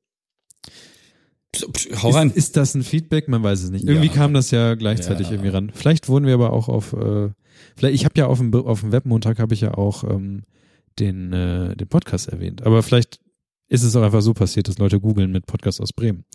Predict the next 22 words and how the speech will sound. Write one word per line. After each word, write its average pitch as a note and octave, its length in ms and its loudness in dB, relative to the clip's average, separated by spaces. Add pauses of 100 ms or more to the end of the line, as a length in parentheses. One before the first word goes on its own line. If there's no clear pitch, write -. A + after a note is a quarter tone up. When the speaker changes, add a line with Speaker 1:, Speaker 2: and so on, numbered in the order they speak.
(440)
Speaker 2:
Und B2 120 2
zwar A#2+ 260 4
ist E3+ 100 2
es - 220 0
tatsächlich G#2+ 460 0
so, F#2+ 340 2
dass G2+ 400 -2
das, F#2+ 300 -4
was F#2+ 140 0
ich F2+ 120 -6
vorhin F#2 380 -2
gesagt G2+ 340 0
habe, F#2+ 240 2
tatsächlich, - 640 -2 (200)
also G2 340 2 (520)
laut F#2+ 160 -2
meinen G2 200 2
Informationen G#2 520 0
gilt G#2 140 0
das G2 120 -2
ab G2+ 140 -4
sofort, G#2+ 380 0